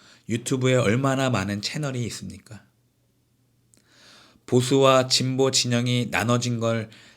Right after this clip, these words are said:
잘 확인하시고 중심을 잡고 들어, 들어야 하는데 내가 본 채널만 고지고대로 믿지는 않습니까?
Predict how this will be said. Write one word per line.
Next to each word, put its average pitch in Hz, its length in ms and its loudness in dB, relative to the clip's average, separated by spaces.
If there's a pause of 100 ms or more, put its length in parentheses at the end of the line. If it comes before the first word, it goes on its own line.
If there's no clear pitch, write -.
(100)
잘 113 320 -4
확인하시고 123 960 -6 (520)
중심을 170 560 0
잡고 147 440 -2
들어, 110 360 -2 (160)
들어야 123 420 2
하는데 98 600 -8 (1000)
내가 120 380 2
본 113 260 -4
채널만 135 760 -4 (540)
고지고대로 107 1000 -4 (300)
믿지는 113 460 -6
않습니까? 92 600 -14